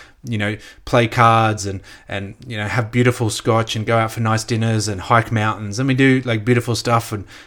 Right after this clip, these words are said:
we've traveled the world, all those sorts of things. But we still hang out every year together, which is really cool. So I don't say this to be negative, but they built their business before social media.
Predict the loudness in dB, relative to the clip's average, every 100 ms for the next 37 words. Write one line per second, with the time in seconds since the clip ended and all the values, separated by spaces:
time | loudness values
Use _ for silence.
0 | _ -8 -2 2 4 4 2 4 4 2
1 | 0 -2 -4 -6 -4 -2 -2 -4 -6 -2
2 | 0 2 2 2 2 0 -2 -14 -20 -2
3 | 2 2 2 2 2 0 -2 -2 -4 -6
4 | 0 0 0 -4 0 4 4 6 6 4
5 | 2 -2 0 0 0 -2 -6 2 4 4
6 | -2 -20 -20 _ _ _ _ -2 0 2
7 | 2 6 6 6 2 4 4 2 0 -6
8 | -10 -14 -2 0 4 6 6 4 0 -2
9 | -10 -10 -12 -14